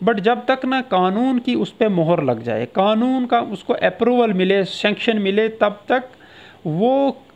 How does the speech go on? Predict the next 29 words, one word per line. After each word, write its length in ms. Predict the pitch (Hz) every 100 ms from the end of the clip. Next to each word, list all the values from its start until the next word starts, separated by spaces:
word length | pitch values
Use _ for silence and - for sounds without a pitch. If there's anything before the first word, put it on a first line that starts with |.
| - -
claim 560 | - - 185 226 277 233
जो 140 | 233
उनका 340 | 220 214 220 208
है 160 | 220
वो 240 | 214 226 -
एक 260 | 240 240
moral 520 | 160 135 147 220 262
right 500 | 240 170 151 202 226
ही 160 | 190 240
रह 160 | 202 156
जाएगा, 420 | 160 165 202 226
वो 220 | 208 233
enforceable 840 | 170 175 180 226 220 190 175 247 247 - - -
नहीं 340 | 160 202 226
होगा। 380 | 156 117 107 107 - - - - - -
उसको 600 | 269 - - 269 269 269
enforceable 800 | - 180 165 247 262 240 214 233
बनाने 440 | 170 160 165 185
के 180 | 196 190
लिए, 340 | 185 196 190 190 - - -
उसको 360 | 214 - 247
legally, 800 | 180 139 175 240 285 277 277 269
अ, 60 | - - _ _ _ _ - 170
legal 800 | 143 143 175 254 240 254 254 247 - - - _ - - 127
sanction 540 | - 240 262 - 302 262
के 220 | 220 190
लिए 240 | 185 208
जो 200 | 185 175
है 220 | 165 220